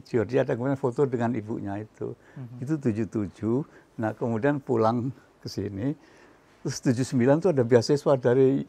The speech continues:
Speaker 1: unesco. Itu ada, eh, tiga pust-, eh, tiga sampai lima pustakawan. Itu nggak lulus bahasa Inggrisnya tuh.
Speaker 2: Hmm.
Speaker 1: Nggak lulus bahasa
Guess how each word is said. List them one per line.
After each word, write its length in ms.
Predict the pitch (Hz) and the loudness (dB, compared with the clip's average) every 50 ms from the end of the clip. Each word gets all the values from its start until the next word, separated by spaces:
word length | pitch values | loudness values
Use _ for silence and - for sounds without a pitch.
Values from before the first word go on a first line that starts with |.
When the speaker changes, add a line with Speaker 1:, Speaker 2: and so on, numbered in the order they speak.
| - - - _ - | -12 -20 -20 _ -6
Speaker 1:
unesco. 540 | - 139 139 147 143 - - - 107 107 - - _ _ _ _ _ _ _ - - - - _ _ - - - - | -2 2 2 2 2 0 -2 -4 -4 -4 -4 -6 _ _ _ _ _ _ _ -20 -20 -20 -20 _ _ -20 -10 -2 0
Itu 340 | 165 160 160 - 226 220 | 0 0 2 0 0 0
ada, 480 | - - 175 147 156 151 156 160 170 160 - _ _ _ _ _ _ _ _ _ _ _ _ _ _ _ _ _ _ _ _ _ _ _ _ _ _ _ - | 0 -2 0 2 2 2 2 2 -2 -6 -12 _ _ _ _ _ _ _ _ _ _ _ _ _ _ _ _ _ _ _ _ _ _ _ _ _ _ _ -4
eh, 120 | 165 160 - | -4 -2 0
tiga 260 | - 170 - - 139 | 0 2 6 6 6
pust-, 300 | - 165 151 - - - | 6 6 -2 -2 -4 -2
eh, 140 | - 160 147 | 0 0 0
tiga 420 | - _ - 180 151 117 - 175 | -2 _ 2 2 2 4 4 2
sampai 300 | 170 180 170 160 165 165 | 4 4 0 0 2 0
lima 100 | 170 165 | 0 -2
pustakawan. 480 | 170 - - 190 180 - 165 135 139 139 - - _ _ _ - | -2 -4 -4 -4 -2 0 2 2 2 0 -2 -10 _ _ _ -6
Itu 160 | 208 214 226 180 | 0 2 6 6
nggak 120 | 156 156 175 | 8 8 8
lulus 320 | 208 202 165 143 - - | 8 8 6 4 4 4
bahasa 240 | - 127 127 143 139 | 2 2 4 6 4
Inggrisnya 400 | 135 117 131 131 - 135 120 113 | 4 4 2 2 2 2 0 0
tuh. 160 | 123 120 98 | 0 -2 -2
Speaker 2:
Hmm. 240 | 104 214 180 135 117 110 - _ _ - - - - _ _ - | -4 -4 -6 -8 -12 -16 -20 _ _ -20 -20 -20 -20 _ _ -6
Speaker 1:
Nggak 240 | 113 117 143 143 151 | -4 -2 -2 -2 -4
lulus 80 | 147 - | -2 -2
bahasa 160 | 139 127 | -2 -2